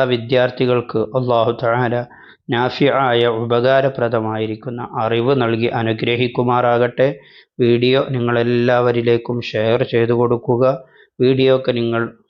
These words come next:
ഒരു ലൈക്ക് ചെയ്യുക. നിങ്ങളുടെ അഭിപ്രായങ്ങൾ കമൻ്റായി രേഖപ്പെടുത്തുക. മറ്റൊരു വീഡിയോയിൽ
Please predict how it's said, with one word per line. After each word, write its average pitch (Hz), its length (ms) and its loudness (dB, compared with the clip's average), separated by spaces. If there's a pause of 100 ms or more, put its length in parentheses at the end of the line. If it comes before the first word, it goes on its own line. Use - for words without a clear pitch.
(100)
ഒരു 117 180 0
ലൈക്ക് 113 400 0
ചെയ്യുക. 123 440 2 (160)
നിങ്ങളുടെ 117 560 0 (100)
അഭിപ്രായങ്ങൾ 120 840 0
കമൻ്റായി 117 720 0
രേഖപ്പെടുത്തുക. 113 840 -2 (580)
മറ്റൊരു 127 340 0
വീഡിയോയിൽ 120 600 4